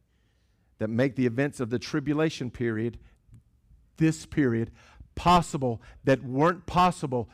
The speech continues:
just a few years ago. The prophet Daniel predicted four hundred and ninety years of future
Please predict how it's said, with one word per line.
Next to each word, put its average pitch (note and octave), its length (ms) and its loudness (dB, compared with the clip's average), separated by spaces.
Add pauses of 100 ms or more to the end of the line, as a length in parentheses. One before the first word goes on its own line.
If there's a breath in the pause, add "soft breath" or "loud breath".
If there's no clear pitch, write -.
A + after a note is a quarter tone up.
(120)
just D#3+ 420 0
a C3 120 -2
few D#3 320 -6
years C3+ 320 -4
ago. F#2+ 220 -12 (3500)
The G#2+ 60 -14
prophet D3+ 440 0
Daniel B2+ 500 0 (600)
predicted C3+ 540 0
four D#3+ 280 -2
hundred D#3+ 380 -2
and A#2 280 -4
ninety C#3+ 360 -2
years A#2+ 680 -4 (380 soft breath)
of G#2+ 140 0
future D3+ 840 -4